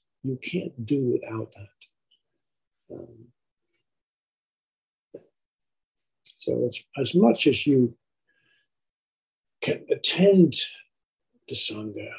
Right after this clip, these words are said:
and as much as you can spend time, a couple of times a week, a little bit at a time, every night, just open, open one of the books. Okay?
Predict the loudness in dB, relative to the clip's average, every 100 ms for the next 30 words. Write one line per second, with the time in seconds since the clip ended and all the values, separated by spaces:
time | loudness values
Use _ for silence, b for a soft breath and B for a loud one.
0 | 2 4 6 6 4 6 4 4 2 0
1 | 0 4 4 2 -4 0 2 2 0 -4
2 | 0 2 4 2 2 -4 _ _ _ _
3 | _ -20 -20 _ _ B _ _ _ -20
4 | -4 -2 -2 -2 -4 -2 0 0 0 -4
5 | -20 -20 _ _ _ _ _ _ -4 0
6 | 2 2 2 0 -4 -10 -6 -4 -4 -6
7 | -6 -2 -2 -2 -4 -8 -18 -20 _ _
8 | _ -6 -6 _ _ _ _ _ _ _
9 | _ _ _ _ _ _ 2 2 2 -6
10 | -8 -12 _ _ _ _ _ _ _ 2
11 | 2 2 -2 0 -2 0 -2 -2 -20 -20
12 | _ _ _ _ _ _ _ _ _ _
13 | _ _ _ _ -8